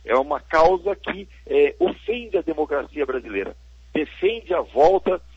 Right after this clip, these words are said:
é, da, de uma ditadura, defende o fechamento do Supremo Tribunal Federal, defende o fechamento do Congresso Nacional. E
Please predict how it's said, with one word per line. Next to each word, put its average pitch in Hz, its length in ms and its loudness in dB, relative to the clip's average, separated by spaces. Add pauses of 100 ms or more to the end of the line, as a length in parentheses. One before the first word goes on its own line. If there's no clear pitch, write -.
(140)
é, 127 240 0
da, 139 100 2
de - 160 -6
uma 147 120 -2
ditadura, 170 600 2 (320)
defende 190 540 -6
o 160 60 -8
fechamento 196 800 -8
do - 120 -14
Supremo 143 440 0
Tribunal 127 400 -2
Federal, 120 480 2 (300)
defende 185 460 -2
o 156 40 -4
fechamento 156 580 -4
do 151 140 -4
Congresso 131 520 2
Nacional. 127 440 -4 (320)
E 233 100 -10